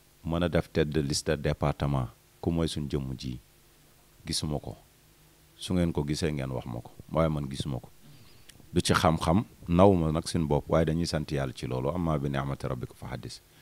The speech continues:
Li tax ma leen di dimbale, la daloon Abdoulaye Wade ci département bu Kaolack laa leen ñu dawal, la daloon Macky Sall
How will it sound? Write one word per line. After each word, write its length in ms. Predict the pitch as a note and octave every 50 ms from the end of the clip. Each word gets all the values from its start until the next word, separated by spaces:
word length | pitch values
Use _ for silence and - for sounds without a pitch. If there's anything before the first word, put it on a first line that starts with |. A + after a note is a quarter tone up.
| - - - - - - - - _ -
Li 160 | - E2 G#2
tax 160 | A#2+ - C3+ A2+
ma 120 | A#2+ A2+
leen 160 | G#2+ G#2+ G#2 G2
di 100 | F2+ E2
dimbale, 400 | D2 F2+ E2+ D#2+ D#2 C2+ C#2 C#2 - - - - - - - - - _ _ _ _ _ _ _ - _ _ _ _ _ _ _ _ _ _ _ _ -
la 240 | F2+ F2+ G2 A#2
daloon 300 | A#2 B2 B2+ B2 B2 A#2+ -
Abdoulaye 300 | - G#2+ G#2 A2 G#2 G2+
Wade 300 | G2 F#2 E2+ E2+ C#2+ - - - - - _ - - - - _ - _ _ _ -
ci 100 | - G2+
département 600 | G#2 A2 - - G#2+ G2 - G#2+ F#2 F2+ F2 E2
bu 80 | D#2
Kaolack 460 | - - E2+ E2 D#2+ D2+ C#2 - - - - _ - - _ _ -
laa 160 | - D#2+ D#2 D#2
leen 140 | D#2 D2+
ñu 80 | D2 C#2+
dawal, 260 | C2+ C#2 C2 A#1+ A#1 - - - - - - - - - - - - - - _ _ _ _ _ _ _ _ _ - - -
la 120 | G2+ A2
daloon 280 | A2+ A#2 A#2+ B2 B2 A#2+
Macky 280 | A#2 A2+ A2+ G#2 -
Sall 340 | - - G#2 F#2+ E2 D2 C#2